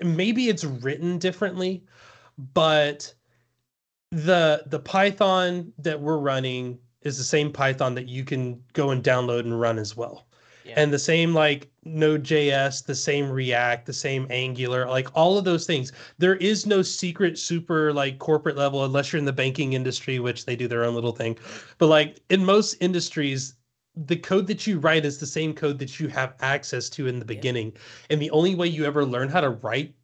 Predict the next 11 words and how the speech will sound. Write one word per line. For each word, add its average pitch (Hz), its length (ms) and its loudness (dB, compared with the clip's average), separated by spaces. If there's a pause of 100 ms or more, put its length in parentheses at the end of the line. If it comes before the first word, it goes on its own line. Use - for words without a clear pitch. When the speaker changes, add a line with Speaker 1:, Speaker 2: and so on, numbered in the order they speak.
(380)
Speaker 1:
quote 160 300 2
unquote, 160 500 -4
better 143 320 0
code 156 360 0
or 139 100 2
more 131 180 -2
Pythonic 143 520 -2
code 147 180 -2
or 123 140 -2
whatever 123 480 0 (520)
is 143 760 2